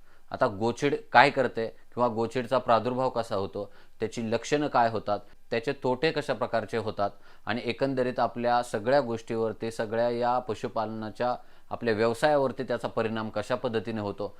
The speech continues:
तर याची आपण सविस्तर चर्चा आज या व्हिडिओमधून करणार आहोत. तर शेवटपर्यंत तुम्ही व्हिडिओ हा बघायला विसरू नका. तर पुन्हा एकदा सर्वांचं आपल्या अजित धनाजी कांडे सर या YouTube चॅनलवरती सहर्ष असं स्वागत आहे.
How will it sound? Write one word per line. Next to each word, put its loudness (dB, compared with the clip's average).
तर -4
याची 4
आपण 2
सविस्तर -2
चर्चा -2
आज 2
या 2
व्हिडिओमधून 0
करणार 0
आहोत. -6
तर -8
शेवटपर्यंत 2
तुम्ही -4
व्हिडिओ 0
हा 2
बघायला 2
विसरू -4
नका. -4
तर -2
पुन्हा 0
एकदा 0
सर्वांचं 0
आपल्या 0
अजित -2
धनाजी 2
कांडे 0
सर -4
या 0
YouTube -2
चॅनलवरती 0
सहर्ष 0
असं -4
स्वागत -2
आहे. -14